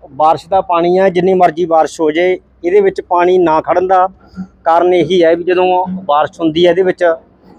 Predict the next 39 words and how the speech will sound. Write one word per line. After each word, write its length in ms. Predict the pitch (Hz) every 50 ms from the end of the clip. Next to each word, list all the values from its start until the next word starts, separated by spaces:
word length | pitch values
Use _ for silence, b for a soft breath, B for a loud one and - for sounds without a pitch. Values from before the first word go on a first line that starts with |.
| _ - - -
ਪਾਣੀ 220 | 165 170 175 180
ਜਮ੍ਹਾਂ 240 | 165 170 175 196 214
ਹੁੰਦਾ 220 | 190 180 175 175
ਹੈਗਾ 240 | 175 175 180 180 185
ਤੇ 280 | 185 - - 190 196 196 -
ਆਹ 100 | 170 165
ਦੇਖੋ, 500 | 170 165 - - 175 180 185 185 190 - _ _ _ _ _ _ _ _ _ _ _ _ _ _ _ _ _ _ _ _ - - - _ _ -
ਇੱਥੋਂ 240 | 160 151 - 185 180
ਦੀ 60 | 180
ਨਾ 120 | 180 208
ਸਾਰਾ 380 | 208 - - - 151 170 196 202
ਪਾਣੀ 280 | 180 170 175 170 170 165
ਜਾ 200 | 151 160 151 147
ਕੇ 140 | 147 165
ਇਹ 140 | 156 139 156
ਉਹਨਾਂ 200 | 156 160 175 180
ਦਾ 160 | 175 175 185 185 _ _ _ _ _ _ _ _ _ _ _ _ _ _ _
ਖੂਹਾਂ 340 | - - 160 165 151 165 170
ਦੇ 100 | 170 175
ਵਿੱਚ, 320 | 160 147 143 - 131 117 113 -
ਸਿਸਟਮ 340 | - - 175 - - 196 190
ਇਹ 100 | 190 202
ਨਹੀਂ 100 | 220 202
ਹੈਗਾ 180 | 185 190 208
ਵੀ 100 | 214 220
ਖੂਹਾਂ 300 | 208 185 190 185 180 180
ਦੇ 40 | 185
ਵਿੱਚ 200 | 175 175 - -
ਵੀ 100 | 185 202
ਏਦਾਂ 180 | 202 170 175 180
ਹੀ 60 | 170
ਪਾਣੀ 240 | 156 175 170 170 170
ਜਾ 140 | 175 165
ਕੇ 80 | 147 156
ਉਹ 140 | 156 156 151
ਪੈ 160 | - 151 143
ਜਾਂਦਾ 220 | 147 143 135 131
ਹੈ। 60 | 135 131
ਨਾ, 200 | 143 156 175 196